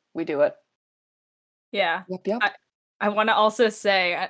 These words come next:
Speaker 2: like, Maddie was talking about how she loves the murders, and I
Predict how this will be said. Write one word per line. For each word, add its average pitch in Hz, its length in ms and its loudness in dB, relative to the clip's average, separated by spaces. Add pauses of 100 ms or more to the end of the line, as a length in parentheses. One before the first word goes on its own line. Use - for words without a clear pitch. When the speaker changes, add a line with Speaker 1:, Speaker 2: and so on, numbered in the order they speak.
Speaker 2:
like, 190 260 0
Maddie 208 300 2
was 220 140 -4
talking 208 260 0
about 180 320 -2
how 190 240 -2
she 190 160 -12
loves 185 280 -8
the 190 120 -6
murders, 180 500 0
and 180 100 -4
I 180 300 0